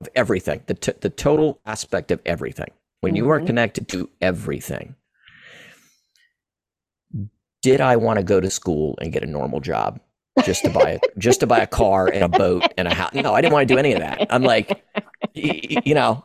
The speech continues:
Speaker 1: I'm like, people, it's all, none of this matters, you know? So
Speaker 2: Mm-hmm.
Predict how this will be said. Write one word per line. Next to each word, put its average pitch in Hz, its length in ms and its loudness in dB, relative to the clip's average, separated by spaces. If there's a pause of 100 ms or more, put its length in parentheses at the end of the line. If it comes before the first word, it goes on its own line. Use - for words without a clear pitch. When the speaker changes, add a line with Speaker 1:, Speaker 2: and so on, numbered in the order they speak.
(120)
Speaker 1:
I'm 139 120 2
like, 160 380 2 (520)
people, - 600 2
it's 151 200 4
all, 185 640 4 (680)
none 202 280 4
of 208 160 2
this 208 200 4
matters, 196 640 2
you 127 100 2
know? 143 240 6
So 139 380 4
Speaker 2:
Mm-hmm. 175 360 -6